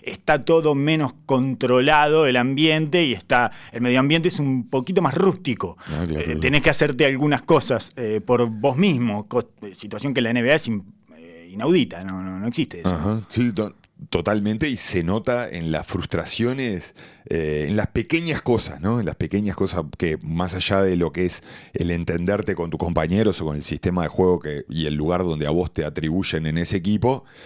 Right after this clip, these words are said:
Speaker 2: en las pequeñas cosas donde se sacan la diferencia en la competencia, ahí es donde más saltan todos esos, estos detalles, y es por esto que
Speaker 1: Además
Speaker 2: era
Speaker 1: de que están jugando en una cancha con otras dimensiones, quiero
Speaker 2: Ujú.
Speaker 1: decir, la cancha tiene
Speaker 2: Claro.
Speaker 1: las mismas dimensiones, pero que el triple esté medio metro más adentro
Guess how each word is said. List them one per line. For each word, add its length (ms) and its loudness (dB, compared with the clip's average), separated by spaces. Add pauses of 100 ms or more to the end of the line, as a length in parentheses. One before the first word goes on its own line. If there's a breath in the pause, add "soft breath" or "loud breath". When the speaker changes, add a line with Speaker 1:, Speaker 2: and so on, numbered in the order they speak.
(220 loud breath)
Speaker 2:
en 180 -2
las 100 -2
pequeñas 480 -2
cosas 320 0
donde 340 0
se 140 -2
sacan 380 -2
la 80 0
diferencia 580 -2
en 80 0
la 80 2
competencia, 720 -2 (300 loud breath)
ahí 240 2
es 40 0
donde 300 0
más 300 -2
saltan 420 -4
todos 200 -2
esos, 120 -8 (220)
estos 240 -4
detalles, 500 -2 (340 loud breath)
y 80 -6
es 60 -4
por 160 0
esto 220 2
que 360 0 (360 loud breath)
Speaker 1:
Además 300 4
Speaker 2:
era 20 4
Speaker 1:
de 100 2
que 60 0
están 160 0
jugando 180 2
en 60 2
una 80 2
cancha 180 2
con 100 4
otras 220 2
dimensiones, 680 2
quiero 200 2
Speaker 2:
Ujú. 40 2
Speaker 1:
decir, 140 0
la 120 2
cancha 280 2
tiene 220 2
Speaker 2:
Claro. 100 4
Speaker 1:
las 60 4
mismas 160 4
dimensiones, 520 -2
pero 260 -2
que 100 2
el 120 0
triple 460 2
esté 240 0
medio 300 2
metro 220 2
más 180 0
adentro 420 2